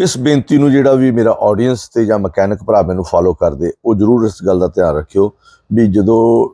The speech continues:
ਇੰਜਣ ਦੇ ਵਿੱਚ ਆਪਾਂ ਰਿੰਗ ਇਕੱਲੇ ਪਾ ਦਈਏ, ਪਿਸਟਨ ਪੁਰਾਣੇ ਰੱਖ ਦਈਏ, ਤਾਂ ਬੜੀਆਂ ਸਾਰੀਆਂ ਦਿੱਕਤਾਂ ਆਉਂਦੀਆਂ।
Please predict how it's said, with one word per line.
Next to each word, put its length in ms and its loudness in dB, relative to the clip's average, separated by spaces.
ਇੰਜਣ 380 0
ਦੇ 100 2
ਵਿੱਚ 240 0
ਆਪਾਂ 240 -2
ਰਿੰਗ 220 -4
ਇਕੱਲੇ 320 0
ਪਾ 240 0
ਦਈਏ, 220 -2
ਪਿਸਟਨ 440 -6
ਪੁਰਾਣੇ 380 -2
ਰੱਖ 300 -2
ਦਈਏ, 280 -4
ਤਾਂ 100 -2
ਬੜੀਆਂ 280 -2
ਸਾਰੀਆਂ 320 -2
ਦਿੱਕਤਾਂ 380 -6
ਆਉਂਦੀਆਂ। 320 -8